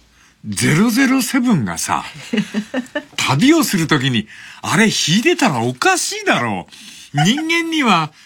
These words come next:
Speaker 1: 何か、やっぱり、その、シルエットってあるんじゃねえの？
Speaker 2: はい。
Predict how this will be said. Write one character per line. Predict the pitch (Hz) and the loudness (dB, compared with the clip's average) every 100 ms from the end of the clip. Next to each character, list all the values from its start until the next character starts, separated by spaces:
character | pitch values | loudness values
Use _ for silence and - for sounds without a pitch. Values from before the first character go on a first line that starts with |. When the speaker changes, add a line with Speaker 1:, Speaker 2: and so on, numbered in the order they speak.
| _ | _
Speaker 1:
何 | 180 190 214 254 277 | -12 -6 -2 -2 -2
か、 | 202 160 143 | -2 -2 -4
や | 151 202 | -2 -2
っ | 214 | 0
ぱ | 240 | 0
り、 | 202 151 156 - 214 | 0 0 -2 -6 -12
そ | 160 175 | -6 -4
の、 | 139 | -4
シ | - _ - - - - 370 | -8 _ -20 -10 -4 -2 -2
ル | 415 415 | 0 0
エ | 392 | 0
ッ | - - | -2 -4
ト | 185 | -2
っ | |
て | - | 0
あ | 139 180 | 0 2
る | |
ん | 247 | 2
じ | 160 | 0
ゃ | 127 | 0
ね | 143 | 0
え | 110 | 0
の？ | 87 120 - - - _ _ | -4 -8 -10 -18 -20 _ _
Speaker 2:
は | 349 247 | -4 -2
い。 | 165 | -6